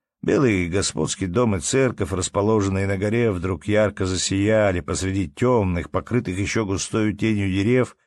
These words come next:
и избушек. В свою очередь сверкнуло за ними дальнее озеро,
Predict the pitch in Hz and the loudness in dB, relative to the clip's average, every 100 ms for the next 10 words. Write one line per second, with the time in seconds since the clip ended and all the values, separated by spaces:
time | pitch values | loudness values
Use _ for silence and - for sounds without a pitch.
0 | _ - 120 117 113 104 90 - - - | _ -2 0 2 0 -2 -2 -2 -4 -6
1 | - _ _ _ _ _ - - 120 120 | -16 _ _ _ _ _ -8 0 2 2
2 | - 147 - 101 95 82 95 101 - 143 | 0 -2 0 -2 -2 -2 -2 -2 0 0
3 | 147 117 110 117 131 123 107 117 120 127 | 2 2 2 2 2 2 2 2 4 2
4 | 131 - 117 107 95 92 95 95 | 0 -2 0 2 2 0 0 0